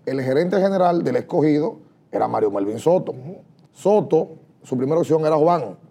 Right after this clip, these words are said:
Speaker 1: pero la dire-, la presidencia del Escogido
Speaker 2: Quería a Fernando.
Speaker 1: quería a Fernando. E incluso cuando Fernando llega a Estados Unidos,
Speaker 2: Hablamos de Fernando Martínez.
Speaker 1: Fernando Martínez,
Speaker 2: Sí.
Speaker 1: el swing. Fernando, prospectazo también de los Mets,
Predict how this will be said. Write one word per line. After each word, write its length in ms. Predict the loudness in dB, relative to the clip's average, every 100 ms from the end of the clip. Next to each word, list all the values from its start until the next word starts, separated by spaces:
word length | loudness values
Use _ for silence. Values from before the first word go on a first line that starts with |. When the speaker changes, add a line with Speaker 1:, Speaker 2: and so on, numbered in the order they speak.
| _ _ _ _ -4
Speaker 1:
pero 180 | 2 4
la 100 | 4
dire-, 240 | 4 2
la 160 | 0 0
presidencia 600 | 2 2 0 0 2 2
del 120 | 4
Escogido 640 | 2 -2 0 2 2 -2 -4
Speaker 2:
Quería 200 | -8 -12
a 40 |
Fernando. 420 | -12 -14 -16 -20 -6
Speaker 1:
quería 280 | -2 0
a 40 | 2
Fernando. 680 | 2 0 0 -2 -2 -4 -2
E 80 | -2
incluso 520 | -2 0 2 4 4
cuando 160 | 0
Fernando 260 | 0 0 2
llega 160 | 2 2
a 20 |
Estados 260 | 4 2
Unidos, 300 | 2 0 0
Speaker 2:
Hablamos 280 | -2 -4 -6
de 60 | -6
Fernando 320 | -8 -10 -10
Martínez. 280 | -12 -14 -10
Speaker 1:
Fernando 220 | -6 -2
Martínez, 380 | 0 2 0 -2
Speaker 2:
Sí. 260 | -10 -14 -10
Speaker 1:
el 80 | -2
swing. 280 | 0 0 -6 -16 -20 -20 _ _ _
Fernando, 520 | 0 2 4 2 2
prospectazo 600 | 2 -2 2 0 0 0
también 240 | 2 2 2
de 60 |
los 120 | 2 4
Mets, 400 | 2 -2 -8